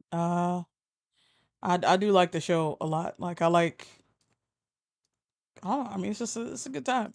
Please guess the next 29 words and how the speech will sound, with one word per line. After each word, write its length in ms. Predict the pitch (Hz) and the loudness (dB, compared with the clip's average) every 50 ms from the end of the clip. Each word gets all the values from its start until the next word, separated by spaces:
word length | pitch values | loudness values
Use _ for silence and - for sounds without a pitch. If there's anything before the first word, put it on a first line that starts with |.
| _ - | _ -4
It's, 380 | 214 - - - - - - _ _ _ _ _ _ _ _ _ _ _ _ _ _ _ _ _ _ _ _ _ _ _ _ _ _ - | -4 -2 -4 -4 -6 -6 -8 _ _ _ _ _ _ _ _ _ _ _ _ _ _ _ _ _ _ _ _ _ _ _ _ _ _ 2
like, 540 | 175 180 170 170 170 156 - _ - - _ _ - | 4 6 6 6 4 0 -4 _ -20 -20 _ _ 0
I 100 | - 180 | 0 0
feel 160 | 175 - 233 | 2 4 6
like 200 | 214 202 190 190 | 8 8 8 8
they're, 380 | - 185 180 175 170 170 165 - - 71 87 117 - - - | 6 4 6 6 6 6 4 2 0 -6 -8 -8 -6 2 6
all 220 | 185 190 202 202 | 8 8 10 8
of 60 | 196 185 | 8 4
the, 80 | 170 - - | 4 2 0
it's, 140 | 185 - | -2 2
it, 160 | - 196 202 - | 2 4 4 4
I 60 | - | 6
feel 120 | - 254 247 | 6 8 8
like 100 | 226 214 | 8 8
it's 100 | 208 202 | 6 6
very 160 | 196 190 185 | 6 6 6
well 200 | 180 170 170 165 | 6 4 2 2
done. 260 | 165 160 160 147 - - _ _ _ _ _ - | 0 -2 -2 -4 -8 -12 _ _ _ _ _ 2
Like, 140 | 185 180 180 | 4 6 8
the 60 | 180 | 8
episodes 360 | 202 214 220 - 214 202 190 | 6 6 6 4 4 4 4
are 100 | 180 160 | 2 0
short, 320 | 147 - - 170 220 208 - | 0 2 2 4 4 2 0
but 160 | - 185 170 | -2 -2 2
they 100 | 180 185 | 4 4
don't 180 | 190 185 175 160 | 4 4 2 2
feel 520 | - - 185 180 180 175 170 165 165 170 _ _ _ _ _ _ _ _ _ _ _ _ - | 4 6 6 6 6 6 4 2 0 -4 _ _ _ _ _ _ _ _ _ _ _ _ -18
super 340 | - - - 165 165 165 147 | -10 -6 -6 -4 -4 -4 -6
short. 300 | - - - - - | -4 -4 -6 -6 -8